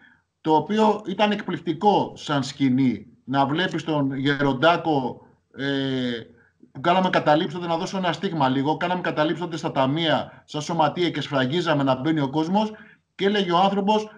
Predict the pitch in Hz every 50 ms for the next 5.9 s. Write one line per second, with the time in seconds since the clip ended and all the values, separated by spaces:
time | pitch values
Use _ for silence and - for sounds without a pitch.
0 | - _ _ _ _ _ 156 160 165 202 202 202 - 147 147 170 165 160 147 202
1 | 196 190 170 151 151 151 156 160 190 196 190 180 175 - 208 185 180 196 185 196
2 | 196 190 185 180 170 - - 165 156 185 185 180 185 185 190 151 147 131 185 190
3 | 185 175 165 180 190 180 - 196 190 196 190 185 185 180 185 190 165 143 - 104
4 | 92 - _ _ _ _ _ _ _ _ _ _ - 165 151 156 151 147 175 202
5 | 202 139 143 180 208 202 - 196 185 180 180 190 202 214 220 214 -